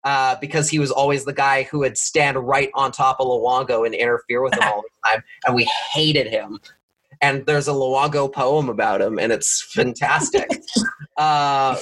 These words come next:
Speaker 1: so yeah, this is, like, they real, the, one of the, one of the few strokes of genius the Thrashers, that Thrashers era had was, "Hey, let's bring this guy to the blue line and see what he can do."
Speaker 2: Yep.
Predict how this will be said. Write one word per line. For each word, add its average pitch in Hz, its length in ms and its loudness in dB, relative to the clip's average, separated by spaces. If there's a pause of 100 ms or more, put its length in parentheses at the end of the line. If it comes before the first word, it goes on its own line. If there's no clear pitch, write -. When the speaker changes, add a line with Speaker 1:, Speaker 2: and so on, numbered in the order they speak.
Speaker 1:
so 156 280 -2
yeah, 160 260 2
this - 180 -2
is, 180 160 -2
like, 143 300 0
they 175 120 2
real, 190 460 0
the, 185 100 0
one 185 200 0
of 220 80 0
the, 160 300 2
one 185 140 0
of 233 80 2
the 185 80 0
few 185 360 0
strokes 175 420 0
of 151 80 0
genius 156 560 0
the 131 160 0
Thrashers, 139 800 -2
that 139 160 2 (100)
Thrashers 131 640 -2 (180)
era 131 200 2
had 160 380 0
was, 131 420 -4
"Hey, 175 240 2
let's 131 240 -2
bring 143 320 0
this 151 120 2
guy 139 180 0
to 139 60 0
the 123 120 0
blue 123 240 0
line 104 280 2
and 110 160 -2
see 131 120 0
what 131 160 -6
he 190 80 -2
can - 100 -2
do." 135 280 2 (3250)
Speaker 2:
Yep. 135 400 0